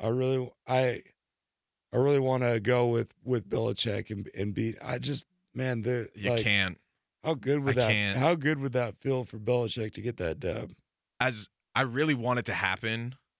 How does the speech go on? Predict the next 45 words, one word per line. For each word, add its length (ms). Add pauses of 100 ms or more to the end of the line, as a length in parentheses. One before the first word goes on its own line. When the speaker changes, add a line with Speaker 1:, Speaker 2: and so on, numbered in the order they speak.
(320)
Speaker 2:
just 220
because 240
I 80
know 140
Tom's 320
got 140
the 100
ring 220
first, 320
but 180
Bra-, 320
like, 200
Speaker 1:
They 200
gotta 240
Speaker 2:
Belichick 160
can 120
get 140
the 80
first 320
Speaker 1:
Mc-, 80
Speaker 2:
matchup. 520
Speaker 1:
McDaniels 640
needs 420
to 100
dial 360
this 240
in. 200
They 100
need 220
to 80
take 240
advantage 560
of 160
this 160
secondary. 760
You 140
know, 180
they've 300
gotta, 480 (600)
they've 140
gotta 280
go 180
after 400
him, 240
and, 160